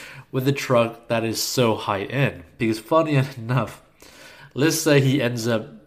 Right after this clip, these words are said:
actually getting this truck and not having to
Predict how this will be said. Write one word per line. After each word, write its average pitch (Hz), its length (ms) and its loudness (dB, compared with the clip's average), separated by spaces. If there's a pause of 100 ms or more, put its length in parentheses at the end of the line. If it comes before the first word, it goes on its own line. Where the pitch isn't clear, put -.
(180)
actually 131 360 0
getting 104 260 -4
this 92 160 -8
truck 92 480 -8
and 98 260 -12
not 143 280 0
having 117 520 -2
to 101 720 -6